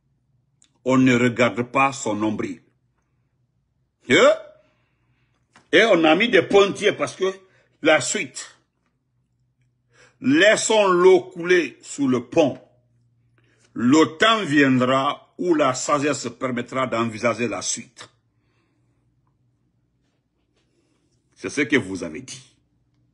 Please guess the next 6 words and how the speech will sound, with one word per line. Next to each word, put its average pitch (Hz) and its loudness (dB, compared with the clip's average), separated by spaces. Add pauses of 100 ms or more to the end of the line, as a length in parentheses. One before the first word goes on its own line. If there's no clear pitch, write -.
(2500)
Et 123 0
dans 120 2
les 110 0
deux 190 4
paragraphes 123 0
là, - -20